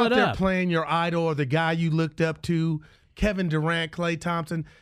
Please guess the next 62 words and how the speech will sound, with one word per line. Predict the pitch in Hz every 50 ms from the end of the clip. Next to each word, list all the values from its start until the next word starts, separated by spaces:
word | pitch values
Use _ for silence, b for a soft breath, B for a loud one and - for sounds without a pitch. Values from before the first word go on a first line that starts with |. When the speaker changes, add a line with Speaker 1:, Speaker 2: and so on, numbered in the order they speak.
| b b
Speaker 1:
He's | - 269
Speaker 2:
Okay, | 262 - 196 185
Speaker 1:
been | 170 160
Speaker 2:
take | - 220 240
the | 226
Speaker 1:
crap | 247 240 220 202
Speaker 2:
ni-, | 202 202
Speaker 1:
against | 196 190 175 - -
the | 202
Speaker 2:
take | 170 160
Speaker 1:
Wa-, | 170 156
he | 180 214
was | 214 175 127
better | 135 202 202 175 151
tonight | 143 143 151 160 151 143
than | - 143
he | 143 131
was | 139 139 135 117
here | 147 139 123
at |
Oracle. | 120 120 117
Speaker 2:
Take | 214 240 214 -
the | 220 190
name | 196 196 196 180 175
out | 170 170 165
of | 147 123
it. | 135 135
I | 139 139 139
told | 123 - 185 185 170
you | 175 160
guys | 160 156 156 147
shooting | - - - - 165 156 151 117
twenty-two | - 143 151 151 143 - 156 147
percent | - 143 117 - 160 143 113 -
from | 135 120
three. | - 143 143 131 120
What | 110 117 110
would | 113 110
you | 110 104
say? | - 123 113 98 92 92 -
Speaker 1:
That's | 131 135 131 110
bad. | 107 123 117 104 98 92 73 - -
Speaker 2:
That's | 131 131 117 117
bad. | 107 113 127 120 110 98 82 - - - -
Speaker 1:
Now, | 139 135 135
what | 151 156
if | 151 120 156
I | 147
told | 139 - 170 165 156 143
you | 156 143
Klay | - 170 160 151
Thompson | - 170 170 170 160 160 147
was | 143 131
twelve | - - 175 165 156
percent | - 147 127 - 160 147 131 131
better | 147 151 147 127
than | 120 117 113 113
that | 113 113 104 -
'cause | - 131 120
he's | 127 120
shooting | - - 151 143 131 120
thirty-four? | 139 135 127 120 117 - - 127 117 101 - -